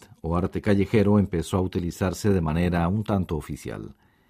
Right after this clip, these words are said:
Las manifestaciones del arte urbano, en la mayoría de los casos ilegal, se clasificaron según las técnicas utilizadas y los artistas cubrieron superficies públicas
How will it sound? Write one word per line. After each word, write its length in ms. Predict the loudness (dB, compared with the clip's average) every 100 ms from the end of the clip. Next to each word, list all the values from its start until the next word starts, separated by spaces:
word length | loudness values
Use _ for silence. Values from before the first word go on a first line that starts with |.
| _ _ _
Las 100 | -4
manifestaciones 840 | -2 -2 -4 -6 -4 0 2 2
del 120 | 2 0
arte 300 | -2 0 0
urbano, 520 | 2 4 4 4 2
en 60 |
la 80 | 2
mayoría 400 | 0 0 2 2
de 80 | 2
los 160 | -2 -2
casos 540 | -2 -2 -4 -6 0
ilegal, 580 | 0 0 2 4 4 2 -8 -20 -20 _
se 320 | -2 0 2
clasificaron 680 | 0 0 -4 0 2 2
según 340 | 0 0 2 2
las 200 | 0 0
técnicas 440 | 0 0 -2 -4
utilizadas 880 | -4 -6 -6 -2 0 0 -2 -8 -14
y 80 | -10
los 180 | -10 -10
artistas 520 | -10 -6 -4 -4 -4
cubrieron 420 | -4 -2 0 -2
superficies 720 | -4 -8 -12 -6 -4 -4 -8 -4
públicas 640 | 0 0 0 0 -2